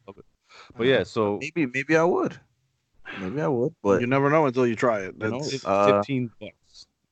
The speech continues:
Speaker 2: yes, you know what? Like, the name behind the,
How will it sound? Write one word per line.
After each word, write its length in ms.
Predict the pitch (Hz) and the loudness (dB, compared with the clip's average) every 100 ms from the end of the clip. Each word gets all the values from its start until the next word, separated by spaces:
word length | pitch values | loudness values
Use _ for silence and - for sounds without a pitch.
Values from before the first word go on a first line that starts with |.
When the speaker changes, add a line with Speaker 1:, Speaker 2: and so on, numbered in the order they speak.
| - | -6
Speaker 2:
yes, 340 | 135 151 127 | 0 0 0
you 80 | 127 | -4
know 180 | 147 143 | -2 -2
what? 300 | 139 143 67 | 0 -2 -2
Like, 460 | 101 104 98 - _ _ - _ _ _ _ _ | -4 -4 -6 -20 _ _ -20 _ _ _ _ _
the 140 | 113 110 | -4 -2
name 300 | 113 131 131 | 0 -2 0
behind 380 | 120 127 123 113 | -2 0 -2 0
the, 220 | 101 | 0